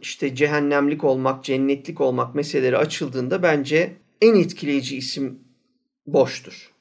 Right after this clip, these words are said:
Kendi adıma söyleyebilirim. Bu The Garden of Earthly Delights da bin dört yüz doksanla bin beş yüz on arasında yapılması sürmüş. Yine ahşap üzerine üç parçalı panel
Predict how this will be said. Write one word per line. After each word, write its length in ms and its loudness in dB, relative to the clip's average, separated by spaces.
Kendi 280 0
adıma 260 -2
söyleyebilirim. 680 -4
Bu 220 -8
The 60 -4
Garden 380 4
of 260 0
Earthly 380 2
Delights 560 0
da 180 2
bin 140 -4
dört 240 0
yüz 120 -12
doksanla 480 0
bin 160 -4
beş 240 -4
yüz 220 -12
on 180 0
arasında 680 -4
yapılması 480 -4
sürmüş. 480 -8
Yine 140 2
ahşap 380 -2
üzerine 400 -4
üç 500 -16
parçalı 500 0
panel 440 2